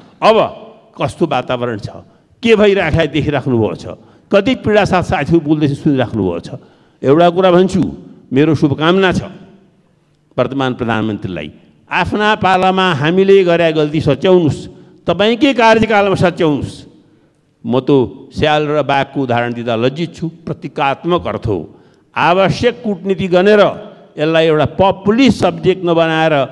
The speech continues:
साँच्चै नै त्यहाँको भूभागलाई भोग गर्न लगाएर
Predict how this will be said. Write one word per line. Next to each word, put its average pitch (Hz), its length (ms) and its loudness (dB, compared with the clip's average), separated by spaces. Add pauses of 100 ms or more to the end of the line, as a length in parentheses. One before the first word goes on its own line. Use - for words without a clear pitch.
(240)
साँच्चै 247 760 2
नै 294 240 6 (460)
त्यहाँको 135 360 -2
भूभागलाई 151 800 2 (1400)
भोग 156 340 2
गर्न 135 240 -4
लगाएर 151 760 0